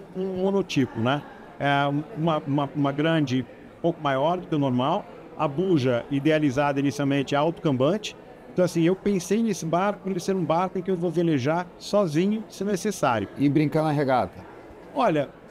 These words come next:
Speaker 1: vai brincar. A gente quis fugir do conceito de um barco para a regata. Isso é bom deixar claro. Ele vai ser um barco veloz? Vai ser um barco veloz. Mas em nenhum momento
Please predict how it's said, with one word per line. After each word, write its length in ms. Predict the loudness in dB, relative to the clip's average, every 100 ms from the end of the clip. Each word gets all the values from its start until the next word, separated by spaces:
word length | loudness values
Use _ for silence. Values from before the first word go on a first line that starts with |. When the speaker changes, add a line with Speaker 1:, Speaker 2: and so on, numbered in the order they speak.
| -18 -18 -18 -16 -4
Speaker 1:
vai 200 | -2 2
brincar. 440 | 2 2 0 -4 -10 -18 -4
A 100 | 0
gente 300 | 2 0 -6 -18 -6
quis 200 | -2 -2
fugir 600 | -2 0 2 2 0 0 -2
do 80 | -4
conceito 640 | 0 -2 2 0 0 -4 -8 -14 -20 -4
de 80 | -2
um 60 |
barco 340 | 0 0 0 -6 -4
para 200 | 0 0
a 20 |
regata. 500 | 0 0 0 0 -2
Isso 220 | -2 0
é 20 | 0
bom 180 | 0
deixar 280 | 0 0 -2
claro. 420 | 0 0 2 0 -6 -14 -8 0
Ele 100 | 2
vai 140 | 2
ser 80 | 2
um 80 | 0
barco 260 | 0 0
veloz? 380 | 0 2 2 2
Vai 120 | 0
ser 120 | -2
um 60 | 0
barco 260 | 0 -2 -2
veloz. 500 | 2 2 2 -2 -14 -20 -10 0
Mas 160 | 2
em 80 | 2
nenhum 400 | 2 4 4 4
momento 480 | 2 2 2 2